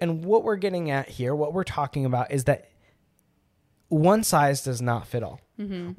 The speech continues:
Speaker 1: One solution is not the solution.
Speaker 2: Yeah.
Speaker 1: Um, eh, to, to bring in another analogy, what is the perfect car? A car that gets incredibly great fuel economy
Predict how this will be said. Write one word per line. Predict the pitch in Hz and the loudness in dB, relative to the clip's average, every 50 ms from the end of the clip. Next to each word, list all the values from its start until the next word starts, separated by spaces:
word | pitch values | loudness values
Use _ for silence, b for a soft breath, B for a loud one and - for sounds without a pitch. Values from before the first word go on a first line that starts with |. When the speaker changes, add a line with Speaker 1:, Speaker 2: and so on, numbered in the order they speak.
| 147 147 147 | -8 -6 -2
Speaker 1:
One | 143 156 165 190 214 220 | 2 2 4 4 2 2
solution | 214 - - 170 147 143 147 170 - - 233 247 254 247 | 0 4 4 4 4 4 2 0 0 0 -2 -2 -2 -2
is | - 147 143 131 131 | -2 -2 0 0 0
not | 131 139 143 151 147 - 117 113 | 0 2 2 0 0 -4 -8 -4
the | 120 131 131 123 | -2 -2 -2 -2
solution. | - - - 123 117 113 127 123 - - - - - - B B B B | -2 -4 -4 -4 -6 -6 -10 -10 -12 -12 -14 -16 -20 -20 B B B B
Speaker 2:
Yeah. | 180 170 151 156 151 143 | -8 0 2 4 4 4
Speaker 1:
Um, | 139 135 131 131 - _ _ _ _ _ _ _ _ _ _ - | 4 2 0 -2 -4 _ _ _ _ _ _ _ _ _ _ -12
eh, | - - - - 147 - _ _ - | -12 -10 -8 -10 -10 -12 _ _ -6
to, | - - - 165 151 143 139 139 143 131 | -2 4 8 10 10 12 10 10 6 4
to | - 143 143 | 4 2 4
bring | 131 143 151 165 170 | 8 8 8 8 8
in | 165 156 151 | 6 6 6
another | 143 139 139 139 139 143 | 6 6 6 8 8 6
analogy, | 139 135 139 139 143 143 143 135 156 185 208 214 - B B B B B B | 6 6 4 4 4 4 4 4 2 2 2 0 -2 B B B B B B
what | 127 139 170 202 - - - | 6 8 8 8 8 4 0
is | 156 156 160 156 139 123 123 | 2 2 2 0 -2 -4 -4
the | 123 143 143 147 | -4 -2 -2 -2
perfect | - - - - - 151 143 - - 143 127 - - - | -2 -4 -6 -2 0 -2 -2 0 -4 -8 -8 -8 -14 -12
car? | - - 131 123 - - - - _ b b b b b b b b b _ _ - | -6 -4 -4 -4 -4 -6 -12 -20 _ b b b b b b b b b _ _ 4
A | 156 156 | 4 4
car | 151 - - 160 160 170 185 | 4 4 4 6 8 8 8
that | 160 151 160 - | 6 4 -4 -2
gets | 127 139 127 - - - - - _ _ - | 0 0 0 0 -2 -4 -6 -6 _ _ 0
incredibly | - 156 151 156 135 - - - - - - - 185 190 185 185 202 180 180 180 175 165 151 143 - 151 123 | 2 4 4 4 0 -2 -6 -8 -8 -10 -4 4 6 6 8 8 6 4 4 2 4 4 2 0 -2 -8 -12
great | - - 139 135 135 151 160 175 185 - | -8 -6 -4 0 4 6 6 6 4 0
fuel | - - 156 151 147 147 | -2 2 4 4 4 4
economy | 143 - 151 151 156 165 180 202 202 190 B | 2 2 0 0 2 0 0 -2 -2 -4 B